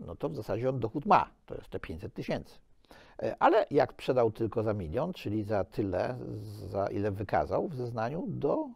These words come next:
e, Urzędu Skarbowego przy okazji do odliczenia podatku od spadku i darowizn, to co?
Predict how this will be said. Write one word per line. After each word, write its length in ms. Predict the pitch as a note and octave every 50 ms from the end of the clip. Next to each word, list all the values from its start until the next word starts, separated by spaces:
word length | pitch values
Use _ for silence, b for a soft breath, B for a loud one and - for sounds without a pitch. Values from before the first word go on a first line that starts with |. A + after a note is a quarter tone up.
| - - -
e, 40 | -
Urzędu 560 | - - - - - E3+ F3 F3+ F3+ G#3+ -
Skarbowego 520 | - - A#3 G#3 G3 F#3+ F#3+ F#3+ G3+ G3+
przy 180 | G#3+ - - F#3+
okazji 380 | E3+ - E3+ D3+ D3+ D3+ D3+
do 80 | C#3+ D3
odliczenia 340 | B2+ B2+ B2 - C#3 C3+ A#2
podatku 460 | - A2+ A#2+ A#2+ - - - - C3
od 220 | B2+ - - -
spadku 580 | - - - - - - - A#2+ A#2+ - - D3+
i 20 |
darowizn, 340 | C3+ C#3+ C#3+ D3 F3+ A#3+ E4+ - B B B B B B B B B B B B B B B B B B B _ - - _ _ - -
to 340 | F#3 E3 F3+ G3+ A#3 A#3 A#3 -
co? 380 | - - B3+ C#4+ D#4 - -